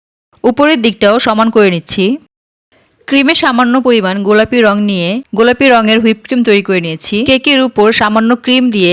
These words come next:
একটি প্যালেট নাইফের সাহায্যে এঁকে নিয়ে একটি ডিজাইন তৈরি করে নিচ্ছি। নিচের দিকে ক্রিমটি দিয়ে গোলাপি ও সাদা শেড তৈরি করে নিয়েছি। উপরে স্প্রিঙ্কেল ছিটিয়ে দিচ্ছি।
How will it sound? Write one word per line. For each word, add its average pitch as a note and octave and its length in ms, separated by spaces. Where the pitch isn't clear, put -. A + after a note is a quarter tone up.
একটি F#3+ 180
প্যালেট A3 360
নাইফের G#3+ 320
সাহায্যে F#3+ 520
এঁকে G#3+ 280
নিয়ে F3+ 220
একটি - 180
ডিজাইন G#3+ 260
তৈরি G3+ 180
করে F3 160
নিচ্ছি। E3 360
নিচের B3 400
দিকে A3 360
ক্রিমটি A#3 400
দিয়ে G#3 340
গোলাপি A3 440
ও A3+ 160
সাদা G#3+ 300
শেড A#3+ 300
তৈরি G#3+ 200
করে F#3+ 180
নিয়েছি। F3 380
উপরে C#4 380
স্প্রিঙ্কেল D4 520
ছিটিয়ে A#3+ 300
দিচ্ছি। G3 380